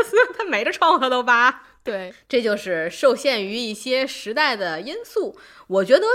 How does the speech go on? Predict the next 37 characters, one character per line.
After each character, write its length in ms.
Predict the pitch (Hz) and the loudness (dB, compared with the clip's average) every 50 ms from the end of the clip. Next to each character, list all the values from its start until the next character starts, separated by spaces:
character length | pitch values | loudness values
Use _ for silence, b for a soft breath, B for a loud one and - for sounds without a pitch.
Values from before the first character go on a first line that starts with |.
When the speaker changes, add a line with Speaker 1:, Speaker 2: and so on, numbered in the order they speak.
| 440 | 2
Speaker 1:
如 180 | 302 302 381 - | 2 2 0 0
果 220 | - 262 175 156 | 2 0 0 0
说 260 | 190 - - 294 311 | -2 -2 -2 -2 -2
这 200 | 302 311 381 392 | -2 0 0 2
样 180 | 359 302 247 226 | 4 4 4 4
的 120 | 202 185 185 | 2 0 0
团 340 | - - - 185 202 220 240 | -2 -4 -6 -4 -4 -4 -4
队 320 | 269 277 254 226 208 202 | -2 0 0 0 -2 -2
用 260 | 233 254 233 226 226 | -4 -4 -6 -6 -6
这 180 | 226 277 254 247 | -4 -2 -2 0
样 360 | 240 233 220 208 202 196 196 - | 2 2 0 0 -2 -6 -8 -6
的 320 | - 190 180 175 170 175 208 | -4 -2 -2 -2 -2 -2 -4
用 260 | 254 277 240 233 262 | -4 -4 -4 -4 -6
心 440 | - - - 302 302 302 302 302 277 | -8 -8 -6 -4 -4 -4 -4 -4 -2
的 160 | 262 196 196 | 0 0 0
想 400 | - - - 170 160 190 254 302 | -2 -2 0 0 0 0 -2 -2
法 360 | - 233 139 85 82 120 - B B B B | 0 0 0 0 -2 -6 -10 B B B B
去 200 | - - - 233 | -18 -16 -14 -14
做 260 | 208 - 285 277 233 | -10 -2 0 2 2
一 140 | 196 190 196 | 2 0 -6
件 460 | 190 233 226 214 208 190 175 170 170 | -6 -2 -2 0 0 0 -2 -4 -6
事 200 | 175 - - 262 | -10 -6 -2 0
儿， 240 | 254 226 190 160 160 | 0 2 2 0 -4
去 220 | - - - 220 | -6 -10 -12 -12
拍 280 | 208 - - - 247 254 | -12 -10 -8 -4 -4 -4
一 140 | 247 247 247 | -4 -4 -8
部 200 | 240 269 269 269 | -10 -10 -10 -10
剧， 400 | 262 - - 285 269 180 160 B B B B B B | -10 -10 -8 -6 -4 -6 -6 B B B B B B
如 220 | 208 226 285 311 | -6 -6 -4 -2
果 140 | 262 185 147 | -2 -2 -4
还 220 | 160 - 185 190 | -4 -6 -8 -8
能 200 | 196 196 220 240 233 | -8 -8 -8 -6 -4
赶 320 | - - - - - 160 | -4 -4 -4 -6 -10 -12
上 280 | - 208 190 190 196 214 | -10 -8 -8 -6 -8 -10
现 440 | - - - 294 269 233 214 214 | -12 -6 -2 -2 -2 -2 -2 -6
在 400 | 214 - 269 254 240 208 196 185 | -6 -4 -2 0 0 0 -2 -4
的， 600 | 185 190 - 190 175 170 165 156 147 147 139 139 | -6 -8 -6 -4 -4 -2 -2 -4 -4 -4 -6 -8